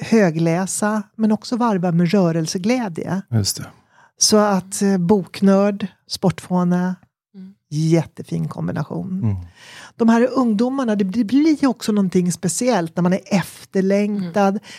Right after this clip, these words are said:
Speaker 1: man blir en förebild, man förstår inte riktigt, men det gör ju någonting
Speaker 2: Mm.
Speaker 1: i en, mm, ung människas själ.
Speaker 3: Mm. Ja, men det, ja, jag tycker det låter helt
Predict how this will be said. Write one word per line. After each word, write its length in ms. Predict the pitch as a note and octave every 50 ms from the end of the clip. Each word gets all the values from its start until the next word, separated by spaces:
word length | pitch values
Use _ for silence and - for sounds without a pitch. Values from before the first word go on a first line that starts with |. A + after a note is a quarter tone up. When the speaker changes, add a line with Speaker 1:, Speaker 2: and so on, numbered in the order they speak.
| - -
Speaker 1:
man 120 | F3 E3
blir 160 | D#3 D#3 D#3 D#3
en 100 | D#3 D3+
förebild, 640 | - F#3+ F3 E3+ E3 D#3+ D#3+ D#3+ D3+ E3+ E3+ E3
man 100 | F#3 F#3
förstår 540 | - A#3 - - - - D4+ D4+ D4+ C4+ G#3
inte 240 | F3+ E3 D3+ - F3+
riktigt, 280 | E3 D#3+ E3 - F#3 -
men 120 | A3 A3+
det 80 | A3+ A#3+
gör 300 | A3 A#3+ C4 C#4 C#4 C4+
ju 160 | B3 G3+ E3
någonting 440 | D3+ D3+ - - D3+ D#3 - - G2+
Speaker 2:
Mm. 240 | F#2+ F#2 F#2 F#2 F2 F2 - - _ _ _ _ _ _ _ _ _ -
Speaker 1:
i 160 | F3+ E3+ E3+
en, 360 | E3+ D#3+ D#3+ E3 D#3+ E3+ F3 E3 - _ -
mm, 240 | F3+ F3 E3+ E3 G3 - _ -
ung 220 | F3+ E3 D#3+ D#3+ D#3+
människas 920 | D#3+ D#3 D#3 D3+ D#3+ D#3+ D#3 C3+ - D#3+ D3+ C#3+ - - - - - - - _ _ _ _ _ _ _ _ _ _ _ _ _ -
själ. 320 | - E3 D#3+ D3+ - F3 E3
Speaker 3:
Mm. 300 | G#3 G3+ F#3+ F3 E3+ F3+ F#3 - -
Ja, 120 | - F#3
men 140 | F#3 F#3 F3+
det, 220 | F3 F#3 F3 - -
ja, 300 | - F3 E3 D#3+ F3 F3+ - _ G3 F3
jag 140 | - G3 F3
tycker 220 | - G3 F#3 F#3 E3+
det 100 | D#3+ D#3+
låter 260 | D#3+ D#3 D#3 - D#3+
helt 760 | D3+ - - - - D#3+ D3 D3 - - _ - - -